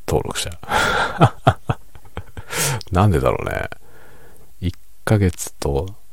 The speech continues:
一週間くらい経ったんですけどね。現在、十一人です。<laughs> 十一人。もうね、ありがたすぎるよ。もう十一人全部ね、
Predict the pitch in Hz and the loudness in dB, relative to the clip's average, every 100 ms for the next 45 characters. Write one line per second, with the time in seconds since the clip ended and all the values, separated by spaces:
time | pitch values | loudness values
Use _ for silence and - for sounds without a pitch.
0 | - - - - 82 - 78 85 - - | -4 -2 0 2 4 4 4 4 2 0
1 | - - - - 80 - - - - - | -4 -10 -10 -2 0 2 0 -2 -4 -2
2 | - 58 73 - - - - - - - | -2 -2 -2 -4 -10 -10 -10 -10 -10 -10
3 | - - - - 76 76 - - - - | -10 -10 -2 0 2 0 -2 -4 -8 -10
4 | - - - - 131 - - - - - | -10 -12 -4 -2 0 0 0 0 -2 -4
5 | - - - - - - - - - - | -6 -4 -2 -2 -4 -8 -10 -10 -10 -10
6 | - - - - - - - 67 64 - | -10 -10 -10 -10 -10 -6 -2 0 -2 -4
7 | - - 71 69 65 65 69 76 85 92 | -6 -2 0 0 0 -2 0 0 2 0
8 | - 90 82 - - - - - - - | 0 0 0 0 -8 -12 -12 -10 -10 -10
9 | - - - - - - - - 80 95 | -12 -12 -12 -12 -12 -12 -6 -2 2 4
10 | 92 95 78 87 82 - - 76 | 4 4 4 4 4 2 0 -2